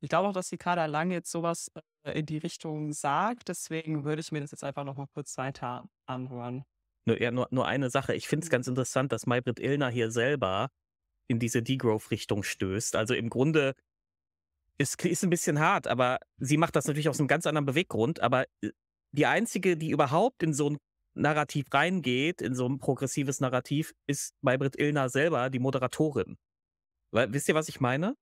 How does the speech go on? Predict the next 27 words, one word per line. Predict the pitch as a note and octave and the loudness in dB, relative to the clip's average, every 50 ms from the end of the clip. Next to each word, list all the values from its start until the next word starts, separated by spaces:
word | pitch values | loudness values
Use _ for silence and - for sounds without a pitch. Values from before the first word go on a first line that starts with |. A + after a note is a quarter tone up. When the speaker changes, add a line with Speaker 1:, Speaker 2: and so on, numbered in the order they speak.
| _ _ _ _ _ _ _ _ - | _ _ _ _ _ _ _ _ -2
Speaker 2:
Ich | A#2 | 0
meine, | B2+ C#3 | 0 2
sie | D#3+ F3 | 2 2
macht | F#3 F#3+ - | 2 2 2
das | F3 D#3 D#3+ | 2 2 2
aus | D#3 - | -2 0
einem | E3 A#2+ | 0 0
anderen | C3+ D#3+ D3+ C#3+ | 2 0 0 0
Beweggrund. | C3+ C3 E3+ - - - G#3 G3 - | 0 0 0 0 0 0 0 2 2
Sie | - C#3+ | 2 2
macht | D3 D#3 - - | 2 2 4 2
das, | D3+ C#3+ - - | 0 2 2 2
weil | C3 C3 D3 C#3 | 2 2 2 0
sie | C#3+ C3 | 0 0
will | D3+ D3 | 2 2
eine, | C#3+ C#3+ C3+ C3 C3 C3+ A#2+ - | 2 2 2 2 2 2 0 0
äh, | - B2 A#2+ A#2+ G2 - D2 E2+ B2+ - - | 0 2 2 2 0 0 0 -2 -4 -4 0
konfrontative | - D3+ D3 D3 - D3+ C#3+ D3+ B2+ - D#3+ D3 C#3+ B2+ | 2 2 2 4 2 2 2 2 2 2 0 0 2 2
Sendung | D3 D3+ F3+ F#3+ G3+ F#3 F3 | 2 2 4 2 2 2 2
machen | F3 F#3+ - G#3+ F#3+ E3+ | 2 2 2 0 0 0
und | C#3+ C3+ | 0 2
möchte | C3+ C#3+ C#3+ - - D#3 | 0 0 2 2 2 2
am | C3 C3 | 2 0
liebsten | C#3+ D3+ - - - D#3 D3 C#3+ C#3 C#3+ - | -2 -4 -6 -4 -2 0 0 0 -2 -2 -2
so | C3+ | -2
ein | B2+ | -2
bisschen | C3 - - C#3+ C3 B2+ C3 | 0 0 0 0 0 0 -2